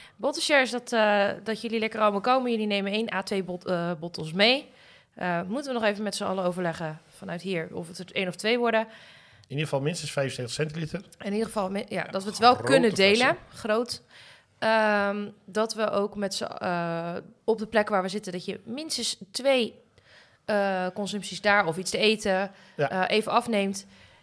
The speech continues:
Speaker 1: En dat we met z'n allen gewoon gezellig, eh, gaan proeven een hele middag of avond.
Speaker 3: Ja, dat is het idee.
Speaker 2: Ja, en het idee is ook wel dat, eh, dat, eh, eh, dat er flessen zijn die je niet thuis in je eentje opdrinkt, omdat het gewoon te veel is of te zwaar of weet ik veel wat. En er moet minstens wel een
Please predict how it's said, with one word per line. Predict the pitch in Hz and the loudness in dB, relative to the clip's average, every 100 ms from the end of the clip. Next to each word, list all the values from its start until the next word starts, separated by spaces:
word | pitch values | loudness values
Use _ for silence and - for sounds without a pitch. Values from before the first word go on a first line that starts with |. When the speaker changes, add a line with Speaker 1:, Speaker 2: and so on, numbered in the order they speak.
| _ | _
Speaker 1:
En | 220 | 0
dat | 214 214 | 2 4
we | |
met | 208 196 | 2 0
z'n | - | 4
allen | 196 202 | 4 4
gewoon | 196 190 | 2 0
gezellig, | 190 196 190 - | 0 2 0 -2
eh, | 185 175 | 0 0
gaan | 175 185 | -2 -2
proeven | 277 359 311 - | 0 2 2 0
een | 208 | 0
hele | 214 196 170 170 | 0 0 -2 -2
middag | 180 190 165 143 - | -2 2 2 0 -6
of | 165 - | -14 0
avond. | 180 160 151 143 - - | 2 2 0 -4 -4 -6
Speaker 3:
Ja, | - - - _ | -8 -12 -18 _
dat | - 120 | -4 -4
is | |
het | 107 | -2
idee. | 104 131 - | -2 -2 -6
Speaker 2:
Ja, | - 131 | -8 -8
en | 131 | -6
het | 127 | -10
idee | 127 135 | -4 -2
is | 127 | -2
ook | 135 151 | -2 0
wel | 156 | 2
dat, | 151 151 | 2 2
eh, | 143 131 | 2 0
dat, | 131 - | -6 -4
eh, | 135 131 131 127 123 123 120 120 120 | -2 0 2 0 -2 -4 -4 -4 -6
eh, | 131 135 | -8 -8
dat | 127 - | -10 -10
er | |
flessen | 117 - 131 127 | -10 -6 -6 -6
zijn | 131 127 | -6 -4
die | 127 131 | -2 -4
je | 120 123 | -6 -8
niet | 139 - | -8 -4
thuis | 127 117 | -4 -4
in | 123 | -4
je | |
eentje | 120 151 143 | -4 -2 -4
opdrinkt, | 135 139 131 | -2 -4 -4
omdat | 117 113 | -10 -14
het | |
gewoon | 120 110 | -14 -14
te | - | -6
veel | 135 127 | -2 -2
is | 120 | -6
of | 120 | -12
te | - | -16
zwaar | - 120 113 113 | -8 -6 -6 -8
of | - | -12
weet | 127 | -12
ik | 127 | -8
veel | 127 | -6
wat. | 131 - - - - - _ | -6 -8 -20 -20 -20 -20 _
En | 147 | -2
er | 139 | -2
moet | 135 | -2
minstens | 131 147 190 175 143 | -2 -2 -2 -6 -4
wel | |
een | 139 | -2